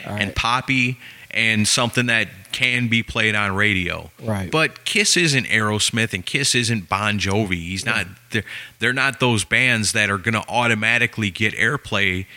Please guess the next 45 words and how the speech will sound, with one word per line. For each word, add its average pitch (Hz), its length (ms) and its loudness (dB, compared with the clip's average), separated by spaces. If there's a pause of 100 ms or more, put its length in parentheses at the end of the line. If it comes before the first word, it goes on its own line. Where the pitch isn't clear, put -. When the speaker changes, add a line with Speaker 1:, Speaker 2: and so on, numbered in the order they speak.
(520)
Speaker 2:
when 127 160 2
their 135 100 2
new 143 120 2
album 170 280 2
comes 95 300 -2
out, 92 140 0
Speaker 1:
Yeah. 107 160 -4
Speaker 2:
because, 110 480 0 (140)
you 104 120 -6
know, 120 220 0
for 117 160 -2
one, 160 240 2
they've 123 160 2
been 107 140 2
gone 127 260 4
for 110 160 0
a 98 40 0
long 101 260 -2
time. 107 260 0
They 90 100 -4
haven't 123 300 -2
put 113 140 -2
out 107 180 2
new 107 140 2
music 107 360 0
in 101 100 -6
forever. 101 480 2 (320)
This 131 220 2
is 123 120 -2
the 123 80 -2
return 131 540 4
of 104 260 -2
the 107 120 2
original 113 420 2
members. 110 600 2 (520)
But, 165 360 2 (280)
you 156 200 0
know, 139 380 2 (260)
when 143 220 0
it 127 80 0
comes 147 240 2
to, 139 40 0
like, 135 360 -2
corporate 135 720 2 (380)
radio 113 840 2